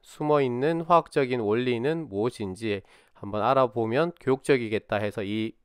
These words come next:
동영상을 만들어 보게 되었습니다. 왜 아미노산 분석이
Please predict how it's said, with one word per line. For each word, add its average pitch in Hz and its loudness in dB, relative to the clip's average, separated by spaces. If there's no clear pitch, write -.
동영상을 110 -4
만들어 98 -2
보게 104 -6
되었습니다. 85 -8
왜 123 2
아미노산 156 4
분석이 135 -2